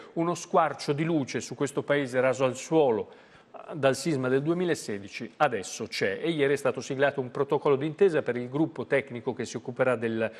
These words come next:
piano attuativo per la ricostruzione, che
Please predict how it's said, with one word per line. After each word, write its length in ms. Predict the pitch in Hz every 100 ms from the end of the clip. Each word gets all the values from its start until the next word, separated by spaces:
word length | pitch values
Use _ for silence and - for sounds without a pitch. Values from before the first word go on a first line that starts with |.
| -
piano 240 | - 170 147
attuativo 720 | 127 - 180 - 135 101 104
per 140 | 107 110
la 140 | 107
ricostruzione, 1040 | 107 165 151 139 - 151 147 - 107 98
che 260 | - 139 143